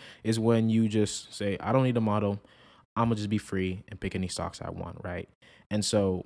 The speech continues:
when you have a model, you have a more peace of mind that you are making decisions based on this logical thought process you've had before.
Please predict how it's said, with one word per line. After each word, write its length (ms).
when 240
you 100
have 260
a 60
model, 480
you 120
have 220
a 60
more 200
peace 260
of 140
mind 340
that 180
you 80
are 80
making 280
decisions 640
based 340
on 380
this 200
logical 540
thought 200
process 380
you've 100
had 180
before. 500